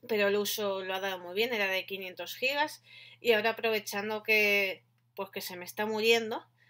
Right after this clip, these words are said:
y no quiero que se me muera del todo con los datos del todo, eh, me voy a comprar uno de un tera, porque aquí ya aparte los datos me quedaban justos y demás. Pero deciros que ha sido un disco duro que es que me va a dar pena deshacerme de él, de verdad.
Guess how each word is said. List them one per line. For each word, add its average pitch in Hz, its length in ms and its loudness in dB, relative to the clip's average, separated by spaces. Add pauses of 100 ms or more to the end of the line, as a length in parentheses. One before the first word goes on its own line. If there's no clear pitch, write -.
(400)
y 214 140 0
no 196 160 -4
quiero 208 240 0
que 196 100 -2
se 214 100 -4
me 196 140 -2
muera 196 260 0
del 190 140 -2
todo 202 220 -2
con 170 100 -4
los 170 120 -6
datos 190 340 -8
del 196 180 -6
todo, 233 380 -4 (560)
eh, 220 280 6
me 208 120 0
voy 214 120 4
a 233 80 4
comprar 247 340 -2
uno 269 180 -2
de 269 80 -2
un 208 140 -6
tera, 170 400 -4 (120)
porque 175 300 -8
aquí 196 240 -4
ya 220 120 2
aparte 226 340 -4
los 202 160 -4
datos 202 280 -6
me 202 120 -6
quedaban 190 340 -4
justos 233 480 -6
y 226 40 -2
demás. 180 360 -8 (400)
Pero 202 180 0
deciros 226 420 2
que 226 100 0
ha 202 40 -2
sido 214 840 0 (220)
un 220 180 -6
disco 208 280 -4
duro 202 220 -2
que 196 80 -8
es 190 100 -8
que 208 100 -8
me 196 140 -6
va 185 80 -4
a 190 140 0
dar 180 80 -12
pena 190 240 -6
deshacerme 180 540 -8
de 175 180 -2
él, 196 80 -6
de 180 120 -4
verdad. 170 400 0